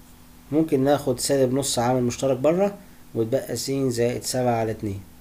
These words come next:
رقم عشرة يا ولاد، اوجد معادلة المستقيم المر بالنقطة تلاتة واتنين ويوازي المستقيم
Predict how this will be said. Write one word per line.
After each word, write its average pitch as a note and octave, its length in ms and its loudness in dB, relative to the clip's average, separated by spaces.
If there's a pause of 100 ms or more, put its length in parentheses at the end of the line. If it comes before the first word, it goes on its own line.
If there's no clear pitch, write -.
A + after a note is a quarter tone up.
(920)
رقم D3 240 4
عشرة B2+ 320 2
يا A2+ 100 4
ولاد، D#3+ 360 2 (960)
اوجد D3 280 4
معادلة B2+ 380 4
المستقيم A2+ 720 0
المر A#2+ 440 0
بالنقطة A2+ 560 -2 (720)
تلاتة B2 440 4
واتنين C3+ 600 0
ويوازي C3 520 6
المستقيم B2 760 0